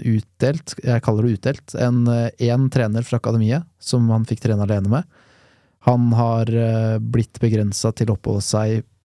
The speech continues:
i akademigarderoben, og når de skulle trene, så ble han kastet derfra og fikk nærmest et bøttekott som han skulle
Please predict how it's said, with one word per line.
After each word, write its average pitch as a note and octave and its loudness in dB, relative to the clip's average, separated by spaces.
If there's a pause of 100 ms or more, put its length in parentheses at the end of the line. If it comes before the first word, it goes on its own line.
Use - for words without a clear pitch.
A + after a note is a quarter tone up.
i A#2 2
akademigarderoben, A2 0 (440)
og A#2+ 4
når A#2 2
de A2 0
skulle A2 0
trene, B2+ 0 (160)
så - -2
ble A#2+ 0
han A#2 0
kastet G#2+ -2
derfra G2 -2
og G#2 -2
fikk - -6 (300)
nærmest A2+ 2
et A2 -2
bøttekott - -6 (440)
som A#2 0
han G#2+ 2
skulle G#2 -2